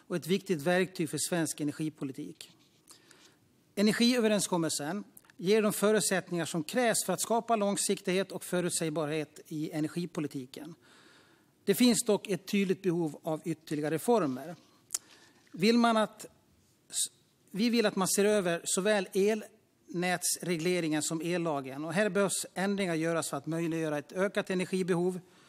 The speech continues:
i kombination med en ökad andel förnybar energi. Vi behöver ta bort förlegade regler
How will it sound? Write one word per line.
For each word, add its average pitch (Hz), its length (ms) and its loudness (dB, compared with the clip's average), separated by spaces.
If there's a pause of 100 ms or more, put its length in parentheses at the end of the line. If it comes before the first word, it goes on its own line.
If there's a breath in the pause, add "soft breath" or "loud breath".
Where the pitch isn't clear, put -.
(240 loud breath)
i 170 100 -2
kombination 185 600 4
med 160 100 2
en 170 140 0
ökad 170 380 0
andel 160 360 -2
förnybar 151 420 -4
energi. 160 540 -2 (800 loud breath)
Vi 214 180 2
behöver 208 420 4
ta 180 160 -2
bort 226 220 2
förlegade 170 720 0
regler 214 640 0